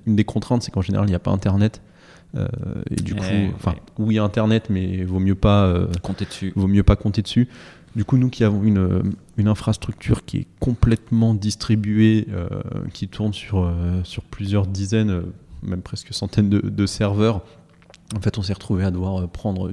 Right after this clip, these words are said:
Speaker 1: toutes les pièces logicielles de Carnot et les faire fonctionner, euh,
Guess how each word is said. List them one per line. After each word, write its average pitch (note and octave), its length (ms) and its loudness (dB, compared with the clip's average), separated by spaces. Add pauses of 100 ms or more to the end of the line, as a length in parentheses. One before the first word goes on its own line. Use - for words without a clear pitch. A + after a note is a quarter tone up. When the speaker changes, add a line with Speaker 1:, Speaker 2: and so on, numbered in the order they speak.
(120)
Speaker 1:
toutes - 220 -8
les - 100 -4
pièces - 340 -6
logicielles G#2 480 -2
de G2+ 80 -2
Carnot G2+ 440 -2 (500)
et A2 120 0
les G#2 120 -4
faire - 240 -10
fonctionner, G#2 600 -2
euh, F#2+ 180 -2